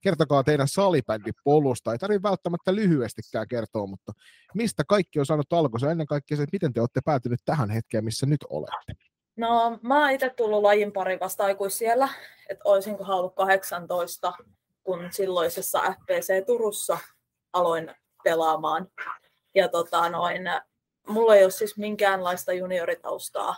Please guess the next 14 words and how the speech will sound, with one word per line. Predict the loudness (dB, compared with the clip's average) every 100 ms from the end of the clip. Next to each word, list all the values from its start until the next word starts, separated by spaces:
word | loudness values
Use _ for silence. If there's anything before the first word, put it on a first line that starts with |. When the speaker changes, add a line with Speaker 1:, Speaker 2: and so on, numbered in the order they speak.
| _
Speaker 2:
Sit | -6 -6 -2
siinä | -2 0
muutama | 0 0 0 0
vuotta | 0 -2 -4 -8 _ _ _ _ _ 0
harrastelin | 2 4 2 0 -4 -4
mukana | -6 0 2 2 0 -4 _ _
ja | 0 0
tota, | 0 -2 -2 -4 -4 -8 _ 0
kaveri | 4 4 2
tuomarois, | 2 0 0 -2 -4 -6 -10 -14 -20 -20 -10
kiinnostuin, | -6 -4 -4 -6 -4 -2 -2 -2
lähdin | -2 -4 -4
kurssille | -2 -2 -2 -4 0 0
ja | 0